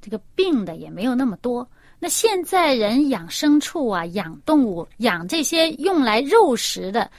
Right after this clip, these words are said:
用来吃的这些肉类啊，这个养，饲养的方法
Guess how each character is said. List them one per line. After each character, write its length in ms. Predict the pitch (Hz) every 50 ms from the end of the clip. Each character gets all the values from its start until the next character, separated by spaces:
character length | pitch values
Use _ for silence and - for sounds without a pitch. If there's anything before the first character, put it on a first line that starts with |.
| - _
用 180 | - 349 349 311
来 140 | 277 294 302
吃 280 | - - - - 440 415
的 100 | 370 262
这 100 | 202 208
些 260 | 208 - 240 214 214 -
肉 240 | - 233 302 277 220
类 200 | 196 196 185 175
啊， 120 | 170 175 - - - - - - - - -
这 100 | - -
个 180 | 240 254 233 - -
养， 280 | - 220 220 202 - - - -
饲 220 | - - - - 320
养 180 | 277 185 160
的 80 | - 156
方 320 | - - - - 311 320
法 260 | 302 - 208 160 160